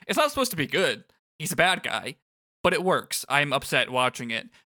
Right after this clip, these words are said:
Uh, but of course, this deflates pretty quickly, at least, because, uh, Luffy walks in. And Zoro and Sanji. They're all just kinda like, "Hey, it's that guy. Didn't we fuck him up already?"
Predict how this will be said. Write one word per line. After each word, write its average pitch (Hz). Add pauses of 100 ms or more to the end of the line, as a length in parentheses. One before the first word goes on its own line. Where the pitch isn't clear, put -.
(100)
Uh, 160
but 277
of 247
course, 233
this 202
deflates 185
pretty 247
quickly, 120 (120)
at 123
least, 120 (340)
because, 127 (420)
uh, 123
Luffy 143
walks 113
in. - (600)
And 196
Zoro 131
and 110
Sanji. 113
They're 170
all 170
just 156
kinda 147
like, 127 (420)
"Hey, 247
it's 214
that 285
guy. 117 (460)
Didn't 220
we 262
fuck 247
him 240
up 247
already?" 240